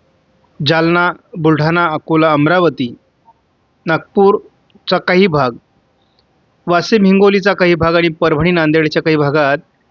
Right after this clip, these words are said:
हे पावसाळी वातावरण असणार आहे. एकोणतीस तारखेला थोडी ढगाळ परिस्थिती राहील, या पलीकडे याचा प्रभाव राहणार नाही. आपण या व्हर्जननुसार सुद्धा बघतो आहोत की बंगालच्या उपसागरातील कमी दाब जरी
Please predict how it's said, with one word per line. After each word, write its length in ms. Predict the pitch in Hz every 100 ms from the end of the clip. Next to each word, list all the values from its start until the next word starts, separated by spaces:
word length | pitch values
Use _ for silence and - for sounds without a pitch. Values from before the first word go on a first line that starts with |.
| _ _
हे 100 | -
पावसाळी 420 | 185 175 135 - 165
वातावरण 360 | 143 151 156
असणार 300 | 143 - 139
आहे. 220 | 113 - - _ _ _ _ - - - - - - - - - - -
एकोणतीस 500 | 196 226 254 240 -
तारखेला 340 | 220 - 214 214
थोडी 160 | 196 196
ढगाळ 300 | 175 165 185
परिस्थिती 460 | 185 175 - - 175
राहील, 340 | 160 165 123 -
या 120 | 190 160
पलीकडे 440 | 170 165 156 160
याचा 240 | 143 143
प्रभाव 380 | 143 - 139 147
राहणार 300 | 135 127 135
नाही. 420 | 120 127 123 180 254 _ _ _ 740 _ - - _ _ _ - -
आपण 300 | 190 185 220
या 180 | 208 208
व्हर्जननुसार 640 | 196 180 196 190 175 185
सुद्धा 240 | 165 - 170
बघतो 300 | 156 - 175
आहोत 120 | 160
की 140 | - 175
बंगालच्या 500 | 156 156 165 170 170
उपसागरातील 720 | 165 - 156 160 151 170 175 - _ -
कमी 200 | 160 151
दाब 220 | 160 156
जरी 300 | 135 160 214